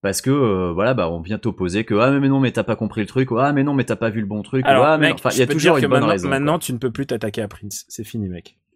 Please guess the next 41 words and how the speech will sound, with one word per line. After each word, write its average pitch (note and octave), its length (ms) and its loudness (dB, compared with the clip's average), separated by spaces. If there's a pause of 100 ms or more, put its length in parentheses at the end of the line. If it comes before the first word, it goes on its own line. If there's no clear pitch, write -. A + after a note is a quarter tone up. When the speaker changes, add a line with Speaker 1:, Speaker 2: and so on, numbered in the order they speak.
(720)
Speaker 1:
Mais A#2 120 0
Prince, F3+ 280 -2
j'ai - 80 -2
jamais D3 260 -2
rien D#3 160 -2
eu D3+ 60 -2
de D3+ 40 -2
mal D#3 220 0
à D3 60 -2
dire, D#3 260 -4
euh, C3+ 300 -4
envers C3+ 280 -4
Prince, D#3 320 -12
en C3+ 80 -10
fait, B2+ 140 -10
je A#2 80 -10
crois. A2+ 220 -10 (320)
Speaker 2:
<laughs> - 360 -10
Speaker 1:
Je, A2+ 500 -4 (540)
non, C#3+ 320 -4
euh, C#3+ 220 -2
j'ai, C3 240 -2 (120)
Speaker 2:
Ah - 80 -4
bah A2+ 120 2
Speaker 1:
bah, C#3 120 6
en - 40 2
Speaker 2:
non. E3 80 -2
Speaker 1:
même E3 80 -2
temps, G#3+ 180 0
je D#3 100 -4
m'étais C3+ 200 0
pas C#3+ 140 0
intéressé C3+ 420 -2
à B2 40 0
ce B2 60 -6
qu'il A2 140 -12
faisait B2+ 180 0
depuis A2 240 -6
des G2+ 220 -4
années, A#2+ 280 -2
euh, G2 140 -4